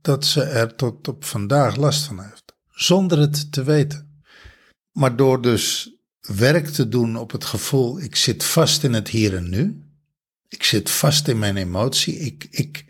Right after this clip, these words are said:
ja, ik ben als het ware bevroren in mijn emotie. Ik ben bijna depressief, zo voelt dat. Zo, zo, zo, ja, ik kan geen kant op.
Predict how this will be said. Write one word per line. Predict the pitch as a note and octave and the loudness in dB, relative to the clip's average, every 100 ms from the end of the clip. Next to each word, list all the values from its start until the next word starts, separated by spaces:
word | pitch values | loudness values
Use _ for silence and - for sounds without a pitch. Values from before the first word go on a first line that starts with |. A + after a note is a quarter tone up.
| - - - - _ _ - | -20 -20 -20 -20 _ _ -6
ja, | - | -4
ik | A2+ F2+ | -4 -2
ben | C3 | 0
als | C3+ | 2
het | B2 G#2+ | 0 2
ware | A#2+ B2+ A2+ | 2 4 2
bevroren | F2+ F#2 - - D3+ F3+ F3 C#3+ C#3+ | 0 -2 -2 2 4 6 4 2 2
in | D3 C3 | 0 2
mijn | B2 A#2 | 0 0
emotie. | A2 F#2+ A2 C3 - G3+ - _ _ | -2 -2 -2 -2 -2 -4 -8 _ _
Ik | G#2 | -4
ben | B2 A2 | -2 0
bijna | A#2 A2+ G2+ | 0 2 0
depressief, | F#2+ G#2+ - - - - D#3 D3 | 0 -2 -2 -2 0 2 0 0
zo | - A#2 | -2 -2
voelt | - D3 D3+ | 0 0 2
dat. | D3+ D3+ - - _ _ _ | 0 -4 -6 -14 _ _ _
Zo, | - C#3+ C#3+ D3+ | 0 4 4 2
zo, | - B2+ C3 C3+ G#3+ | 4 4 4 2 0
zo, | A2 B2 A#2 A#2+ - _ _ _ | 2 4 2 -2 -12 _ _ _
ja, | C#4+ G#3+ - - _ _ _ | -4 -4 -4 -14 _ _ _
ik | - - | -16 -10
kan | - F3 | -2 0
geen | E3 D3 | 2 2
kant | D3+ D#3 D3 | 2 2 4
op. | F3 - - | 2 0 -10